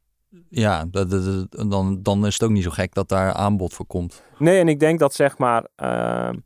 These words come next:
Speaker 1: En ik denk dat ook ver-, verhuurders dat graag willen, want die mensen zijn na twee jaar weer weg. Kan je weer een nieuw huurcontract, eh, opstellen?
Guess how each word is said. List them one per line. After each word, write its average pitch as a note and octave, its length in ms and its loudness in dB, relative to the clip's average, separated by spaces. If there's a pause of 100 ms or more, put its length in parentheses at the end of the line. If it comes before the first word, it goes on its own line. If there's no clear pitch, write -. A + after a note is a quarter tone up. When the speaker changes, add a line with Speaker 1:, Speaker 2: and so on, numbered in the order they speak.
(120)
Speaker 1:
En G#2+ 80 0
ik A2 120 2
denk A#2 180 2
dat A#2 180 0
ook A2+ 160 2
ver-, G#2+ 160 -4
verhuurders G#2 540 2
dat G2 160 -2
graag G#2 280 0
willen, G#2 240 0
want F#2 120 -2
die F#2+ 100 -2
mensen G2 280 0
zijn G2+ 120 0
na G2 100 0
twee G#2+ 240 2
jaar G2 160 4
weer F#2+ 100 0
weg. G2+ 220 0
Kan A2+ 120 0
je G#2 60 2
weer G2+ 120 0
een G2+ 100 2
nieuw A2 220 4
huurcontract, A2 680 0
eh, A2 100 0
opstellen? A2 560 -4